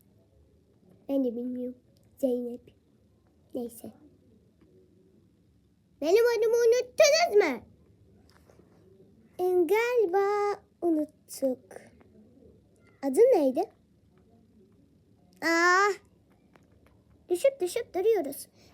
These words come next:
Evet, adın neydi? Ben de kendi ismimi unuttum. Vallahi unuttum ya. Kendi ismimi unuttum. Benim ismim neydi? Siz bilin hadi.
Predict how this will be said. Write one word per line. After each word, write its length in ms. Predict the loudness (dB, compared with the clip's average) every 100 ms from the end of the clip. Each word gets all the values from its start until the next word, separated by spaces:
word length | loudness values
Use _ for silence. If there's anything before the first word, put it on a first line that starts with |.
| _
Evet, 280 | -8 -8 -6
adın 500 | -4 -2 -2 -2 -4
neydi? 240 | -6 -8 -10 -10 -20 _ _ _ _ _ _ -20 _ -20 -20 _ -20 -20 _ _ -20 _ _ _ -20 -12 -2
Ben 220 | 2 4
de 100 | 4
kendi 380 | 2 0 0 -2
ismimi 420 | -6 -6 -2 -2
unuttum. 640 | -2 -2 -6 -10 -12 -10
Vallahi 540 | -6 -4 -4 -4 -8 -10
unuttum 600 | -10 -12 -16 -8 -6 -6
ya. 160 | -8 -14 -16 _ _ -20 -12 -12 -12 -20 -14
Kendi 300 | -2 0 2
ismimi 420 | -2 -2 2 4
unuttum. 560 | 6 4 2 -2 -4 -4 -2
Benim 220 | 6 8
ismim 540 | 8 6 0 4 6 6
neydi? 420 | 4 -2 -6 -8 -12 _ _ _ _ _ _ _ _ _ _ _ _ _ _
Siz 380 | 0 4 4 2
bilin 400 | 0 0 0 -2
hadi. 200 | -8